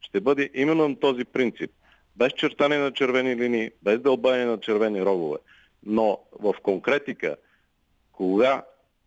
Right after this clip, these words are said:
и как ще провеждаме тези разговори, е въпрос на бъдеще време, когато видим каква е електоралната тежест на всеки един от, а, представените в парламента, а, партии и формации. И съответно тази конкретика ще бъде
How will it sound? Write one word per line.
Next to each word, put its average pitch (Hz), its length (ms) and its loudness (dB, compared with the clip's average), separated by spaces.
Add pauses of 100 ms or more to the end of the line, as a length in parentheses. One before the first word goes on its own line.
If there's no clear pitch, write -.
(120)
и 107 120 0
как 135 300 -2
ще - 160 -8
провеждаме 101 540 -2
тези 113 320 0
разговори, 143 500 0 (100)
е 107 100 0
въпрос 123 400 0
на 110 80 -4
бъдеще 104 400 0
време, 120 300 0
когато 101 360 -2
видим 113 280 0
каква 110 340 0
е 104 40 2
електоралната 98 680 -2
тежест 101 340 -6
на 92 80 -8
всеки 95 300 -4
един 95 240 0
от, 90 100 -4 (160)
а, 85 300 2
представените 98 560 -2
в 90 140 -2
парламента, 85 600 -2 (500)
а, 85 340 -4 (180)
партии 95 340 -2
и 117 40 -2
формации. 143 580 -4 (640)
И 180 240 2
съответно 139 500 0
тази 151 300 -2
конкретика 147 760 -2
ще - 220 -2
бъде 135 420 2